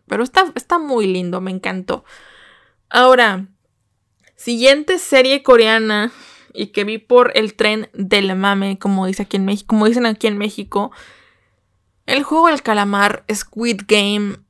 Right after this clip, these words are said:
mucha gente la denomina como la mejor serie del dos mil veintiuno. Yo digo, bullshit, eso no es cierto. Eh,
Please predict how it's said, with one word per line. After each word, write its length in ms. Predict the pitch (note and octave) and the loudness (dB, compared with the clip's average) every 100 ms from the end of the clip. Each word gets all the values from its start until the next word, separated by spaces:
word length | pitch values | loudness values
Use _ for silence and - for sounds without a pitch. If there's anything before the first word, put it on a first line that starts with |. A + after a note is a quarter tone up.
| _ | _
mucha 380 | G#3+ A#3 A3+ A#3+ | -2 -2 -2 -2
gente 340 | A3+ G#3 A3+ | -4 -2 0
la 80 | G#3 | 0
denomina 460 | G#3 G3+ G#3 G#3 | -2 -6 -6 -8
como 220 | G3+ G3+ G3 | -6 -4 -4
la 120 | F#3+ | -4
mejor 320 | G3 G#3+ G#3 | -6 -6 -6
serie 180 | G#3+ G#3 | -4 -4
del 80 | G3 | -4
dos 100 | G3 | -4
mil 140 | G3+ | -4
veintiuno. 580 | G3+ A3 C#4 D4 D4 - | -6 -6 -6 -4 -4 -6
Yo 260 | G3+ G3+ G#3 | -6 -2 -2
digo, 640 | A#3 A#3+ B3 B3 B3+ - _ _ _ _ | 0 2 4 2 0 -6 _ _ _ _
bullshit, 680 | - F#3 G3 F#3 - - - - | -4 4 4 4 -2 -10 -10 -4
eso 320 | A3+ A3 G#3+ | -2 0 -2
no 120 | G3+ | -2
es 100 | F#3+ | -6
cierto. 580 | - G#3+ F4 - F#4 F#4+ _ _ _ _ _ _ _ _ _ - | -4 -4 -4 0 2 0 _ _ _ _ _ _ _ _ _ -6
Eh, 840 | G#3 G#3+ G#3 G#3 G3+ G3 G3 - | 0 2 2 2 0 0 -2 -4